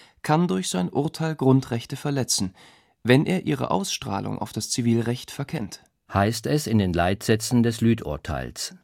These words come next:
Speaker 1: Die allgemeinen Gesetze, welche die Meinungsfreiheit beschränken können, etwa solche des Zivilrechts,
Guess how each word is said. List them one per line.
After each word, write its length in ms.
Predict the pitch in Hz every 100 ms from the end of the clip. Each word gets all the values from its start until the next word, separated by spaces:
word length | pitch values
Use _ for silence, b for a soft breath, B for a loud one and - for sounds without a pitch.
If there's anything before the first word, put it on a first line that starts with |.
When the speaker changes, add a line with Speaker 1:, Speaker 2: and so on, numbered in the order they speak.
| _ _ -
Speaker 1:
Die 280 | 135 139
allgemeinen 640 | - 208 196 180 160 160 151
Gesetze, 560 | 131 127 123 - 95 - _ _ -
welche 280 | 120 113 113
die 80 |
Meinungsfreiheit 760 | 110 120 147 123 - 104 104 -
beschränken 540 | 104 - 139 143 107
können, 400 | - 107 120 123 B B B
etwa 360 | - 104 98
solche 340 | 110 110 120 123
des 160 | 107
Zivilrechts, 760 | - 104 110 123 131 143 -